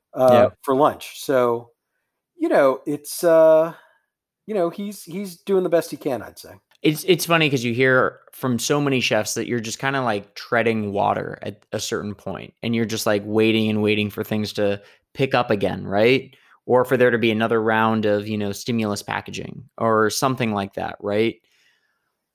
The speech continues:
Speaker 2: And now with a new administration, like, hopefully we see some, like, real meaningful, like, development on all this. But I don't know. I mean, it's just, it feels like everyone's just been treading water for so long.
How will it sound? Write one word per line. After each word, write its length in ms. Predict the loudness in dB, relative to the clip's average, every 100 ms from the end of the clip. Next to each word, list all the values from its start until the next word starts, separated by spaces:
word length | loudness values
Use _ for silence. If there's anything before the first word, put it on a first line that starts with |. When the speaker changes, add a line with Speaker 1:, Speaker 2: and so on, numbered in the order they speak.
| _ 0
Speaker 2:
And 120 | 2
now 220 | 4 6
with 140 | 6 6
a 80 | 4
new 160 | 2
administration, 840 | 0 0 -4 -4 -2 -2 -4 -6 -4
like, 200 | -6 -4
hopefully 400 | -6 -4 -6 -6
we 100 | -6
see 300 | -8 -8 -8
some, 180 | -6 -6
like, 300 | -8 -10 _
real 280 | -8 -2 -2
meaningful, 640 | -2 -4 -4 -6 -4 -4
like, 300 | -2 -4 -8
development 560 | -4 0 0 0 -4 -4
on 120 | -4
all 140 | -4
this. 400 | -6 -6 -6 -6
But 560 | -8 -6 -2 0 0 -4 _ _ _ _ _ _ -2
I 100 | 2
don't 120 | 4
know. 160 | 4 4
I 80 |
mean, 140 | 2 -2
it's 180 | -4 -6
just, 300 | -8 -2 -2
it 140 | 0
feels 260 | 2 2 2
like 240 | -2 -6 -4
everyone's 460 | 0 2 0 -2
just 360 | -4 -8 -8 -8
been 180 | -6 -6
treading 400 | -2 0 0 0
water 300 | 0 0 -2
for 140 | -6
so 220 | -6 -4 -4
long. 480 | -4 -4 -6 -12